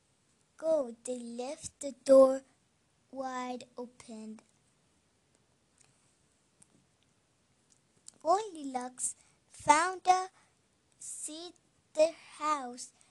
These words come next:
the three bear house, and said to herself, "Maybe this is a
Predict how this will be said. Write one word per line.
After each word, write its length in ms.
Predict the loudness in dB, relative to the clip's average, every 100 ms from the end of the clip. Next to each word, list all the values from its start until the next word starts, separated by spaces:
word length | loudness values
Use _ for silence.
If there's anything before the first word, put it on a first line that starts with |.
| _
the 100 | -20
three 320 | -18 -14 -14 -12
bear 260 | -12 -12 -14 -14
house, 320 | -12 -12 -16 -20 _ _ _ _ _ _ _ _ _ _ _ _ _ -18
and 160 | -14 -6
said 460 | -4 -4 -4 -10 -12 _ _
to 120 | -12 -10
herself, 720 | -12 -8 -8 -8 -10 -12 -14 -20 -20 -20 -20 _ _ _ _ _ _ _ _ _ _ _ _ _ _
"Maybe 460 | -14 -8 -6 0 0 0 -14 -20 _ -2
this 240 | -2 -2
is 140 | -12 -18 _ _ _ _ _ _ _ _ _ _ -14
a 100 | -12